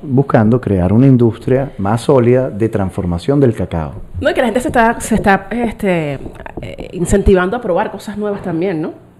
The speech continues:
Speaker 1: Claro.
Speaker 2: Porque uno de los temas que hemos conversado aquí con muchísimos emprendedores, digamos más que todo lo que es la parte de comida,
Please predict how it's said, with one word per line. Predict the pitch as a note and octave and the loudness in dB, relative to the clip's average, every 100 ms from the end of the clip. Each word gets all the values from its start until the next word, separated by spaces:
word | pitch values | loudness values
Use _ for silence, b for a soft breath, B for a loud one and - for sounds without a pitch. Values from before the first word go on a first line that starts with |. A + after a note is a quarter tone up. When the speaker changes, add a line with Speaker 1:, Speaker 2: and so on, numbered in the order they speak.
| _ | _
Speaker 1:
Claro. | E2+ D#2 A#2 D3+ E2 | -6 -2 0 -2 2
Speaker 2:
Porque | G3+ F#3+ F#3+ F#3+ | 6 6 4 2
uno | F3+ | 4
de | F#3+ | 4
los | A#3 | 4
temas | G#3+ E3+ | 2 4
que | |
hemos | A3+ G#3+ | 2 2
conversado | A#3+ G#3+ F#3 | 2 2 2
aquí | F3+ | 0
con | F#3 | 0
muchísimos | A3+ G#3 F3+ G3+ A3+ | -2 0 0 2 0
emprendedores, | G#3+ F#3+ E3+ D#3 F#3 - - B B - | 0 0 2 0 -2 -6 -20 B B -8
digamos | E3 D#3 | -6 -4
más | E3 F#3 | -4 -2
que | F#3+ | 0
todo | F#3+ F#3+ | 2 4
lo | G3 | 4
que | G3 | 2
es | D#3+ | 4
la | D#3+ | 4
parte | E3+ - F#3 | 4 2 2
de | F3 | -2
comida, | E3+ D#3 E3+ F3 F3+ F3 F3 | -4 -4 0 2 4 4 2